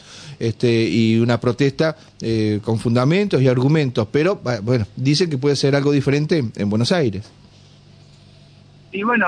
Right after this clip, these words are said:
Speaker 2: viste cómo, a ver cómo, cómo viene la, la ministra esta de, de seguridad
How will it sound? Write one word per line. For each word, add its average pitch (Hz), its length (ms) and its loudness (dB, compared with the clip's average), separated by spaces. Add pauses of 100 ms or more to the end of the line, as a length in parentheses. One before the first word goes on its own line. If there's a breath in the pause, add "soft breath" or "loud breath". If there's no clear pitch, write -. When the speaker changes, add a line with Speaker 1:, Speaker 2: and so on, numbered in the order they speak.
Speaker 2:
viste 208 220 -8
cómo, 143 540 -2
a 135 80 -4
ver 147 160 -6
cómo, 123 480 -10
cómo 127 260 -4
viene 147 300 -4
la, 117 240 0 (400)
la 131 200 -2
ministra 156 640 -4
esta 147 220 -2
de, 131 320 -2
de - 220 -8
seguridad 131 420 -6